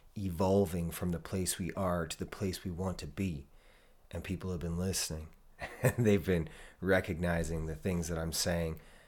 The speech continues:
as beneficial to their life. Like, it's nothing I do. I, that's the thing with this podcast. It's nothing that I'm doing. You're doing the work. I just bring some information through lived experience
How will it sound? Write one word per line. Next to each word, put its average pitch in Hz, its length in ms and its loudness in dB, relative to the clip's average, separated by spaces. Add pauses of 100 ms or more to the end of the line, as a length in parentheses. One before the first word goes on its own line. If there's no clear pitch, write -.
(140)
as 82 320 -2
beneficial 143 480 4
to 127 100 -2
their 98 120 6
life. 78 460 2
Like, 85 160 -2
it's 92 160 0
nothing 143 540 6
I 104 400 6
do. 80 400 -2
I, 90 220 2 (240)
that's 113 220 2
the 113 60 0
thing 92 240 2
with 78 140 -2
this 92 120 -2
podcast. 110 500 2 (420)
It's - 180 0
nothing 110 360 2
that 92 240 2 (200)
I'm 90 220 4
doing. 82 320 0
You're 104 220 6
doing 107 200 6
the 85 80 2
work. 76 480 0
I 104 140 4
just 110 220 2
bring 110 240 6
some 95 180 0
information 87 720 0
through 82 320 -2
lived 87 320 0
experience 92 720 0